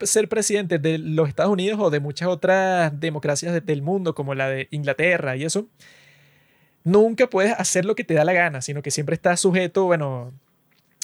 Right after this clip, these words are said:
que si todas las cuestiones que pasaron con el trato de-, del, del Brexit,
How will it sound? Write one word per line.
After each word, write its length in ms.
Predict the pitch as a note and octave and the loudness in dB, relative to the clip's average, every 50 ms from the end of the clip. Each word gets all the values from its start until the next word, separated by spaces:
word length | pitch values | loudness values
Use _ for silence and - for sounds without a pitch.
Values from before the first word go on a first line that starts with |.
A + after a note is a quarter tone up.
| - - - - - - _ | -18 -18 -20 -20 -20 -14 _
que 80 | - D3+ | -4 -2
si 100 | - D#3+ | 0 2
todas 220 | C#3+ E3 D#3 E3 F3+ | 4 4 4 6 4
las 80 | G3 | 4
cuestiones 380 | F#3+ F#3+ E3 - D#3+ D#3 D#3+ D#3 | 2 0 -2 -2 -2 -4 -4 -6
que 340 | - - G3 F#3+ F#3+ F3+ F3 | 0 2 2 2 4 2 2
pasaron 520 | E3+ D#3 D3 - - D3+ D#3 D#3+ F3 F#3 F3 | 2 0 0 2 2 2 2 0 0 -2 -2
con 120 | G3+ F#3 | -2 -2
el 120 | F3+ D#3+ C#3 | -2 -4 -4
trato 260 | - D3 D3+ C#3 C3 F#3+ | -2 0 0 0 2 0
de-, 100 | F#3 E3 | 0 2
del, 260 | E3 D#3+ D3 D3 D3+ | 0 0 -2 -4 -4
del 280 | D3 D#3 D3+ C#3+ C#3 B2+ | -4 -4 -4 -4 -2 0
Brexit, 440 | D3 E3+ F#3 - - G3 G3 - | 0 0 2 2 0 -4 -4 -6